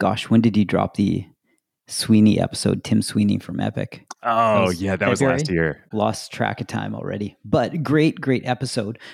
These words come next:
Speaker 1: Very relevant where Sweeney, to recap it for anyone who hasn't listened, you have to check out. Is it called Epic or is it, yeah, I think it's called Epic,
Speaker 2: Uh,
Speaker 1: right?
Speaker 2: I think, yeah, we just called it Epic Games. Yep.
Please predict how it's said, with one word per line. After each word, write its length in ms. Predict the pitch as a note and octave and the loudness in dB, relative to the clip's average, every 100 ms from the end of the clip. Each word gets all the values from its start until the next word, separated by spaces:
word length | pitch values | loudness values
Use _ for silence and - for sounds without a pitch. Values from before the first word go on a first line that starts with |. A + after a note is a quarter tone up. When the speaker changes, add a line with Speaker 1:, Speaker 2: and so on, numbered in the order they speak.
| - | -18
Speaker 1:
Very 340 | G#2 C3+ D3+ | -2 2 4
relevant 560 | B2+ G#2 A#2 A2 G#2+ G2+ | 4 4 2 2 2 0
where 360 | G#2+ G2+ F#2 - | 2 4 2 -2
Sweeney, 800 | - - A2+ A#2 G#2+ G2+ G2+ G2+ _ | -10 -8 0 2 2 2 0 -6 _
to 100 | - | 0
recap 440 | A#2 A#2 - G#2+ - | 2 2 0 -4 -4
it 80 | F#2+ | -6
for 120 | A2 | -2
anyone 300 | G2 G2 G2 | 0 0 0
who 100 | G2+ | -2
hasn't 300 | G2 G2+ G#2 | -2 -2 -4
listened, 340 | G#2+ - G2+ A2 _ _ | -6 -6 -8 -8 _ _
you 120 | - | -8
have 240 | A#2+ G#2 - | -6 -6 -6
to 100 | G#2 | -6
check 240 | - - | -6 -4
out. 200 | G2 E2+ - - - - - | -4 -4 -8 -20 -20 -20 -6
Is 120 | C#3+ | -2
it 80 | G#3+ | -2
called 220 | - F#3 | 0 0
Epic 320 | F#3+ - F#3 | 0 0 0
or 60 | C#3+ | 0
is 100 | A#2+ | 2
it, 140 | A#2 - | 0 0
yeah, 80 | B2 | 0
I 20 | |
think 160 | A#2 C3 | 2 2
it's 80 | A2+ | 0
called 200 | - F#2+ | -2 0
Epic, 100 | A2+ | 2
Speaker 2:
Uh, 120 | A#2 | 2
Speaker 1:
right? 100 | A#2 | 2
Speaker 2:
I 40 | A#2+ | 2
think, 180 | A#2 - | 2 2
yeah, 80 | |
we 100 | F#2 | 2
just 160 | F2+ F2+ | 2 0
called 160 | G2 D#2+ | -2 0
it 80 | |
Epic 240 | D#2 - D2+ | 0 -2 -4
Games. 340 | D#2 D2 - | -4 -4 -4
Yep. 160 | E2+ D#2+ | -4 -6